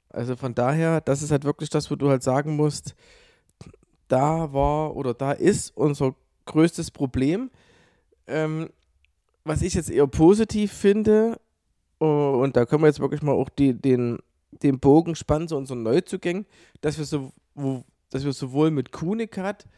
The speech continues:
als auch jetzt dem Leon Neigel und auch dem Finn Fuchs jetzt Spieler nachverpflichtet haben, die erstmal für die Breite oder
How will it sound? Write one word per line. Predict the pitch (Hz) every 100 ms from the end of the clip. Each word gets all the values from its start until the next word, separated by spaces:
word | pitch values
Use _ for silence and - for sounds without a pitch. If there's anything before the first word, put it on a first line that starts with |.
| _ _ _
als | - 120 147 -
auch | 135
jetzt | 143 139 -
dem | 135 127 123 117 127 -
Leon | 123 131 127 120
Neigel | 117 165 202 214 220 - _ _ _ _ _
und | 160 165
auch | 131 139
dem | 143 135
Finn | - 147 139
Fuchs | - 233 - - _ _ - _ -
jetzt | 135 -
Spieler | - - 175 214
nachverpflichtet | 175 180 - 185 196 - 180
haben, | 185 185 185
die | - _
erstmal | 165 190 - - 165 160 185 202 - _ _ _ _
für | _ 170
die | 139 123
Breite | - 123 135 175 208 254 294 _ _ _ _ _
oder | - 147 139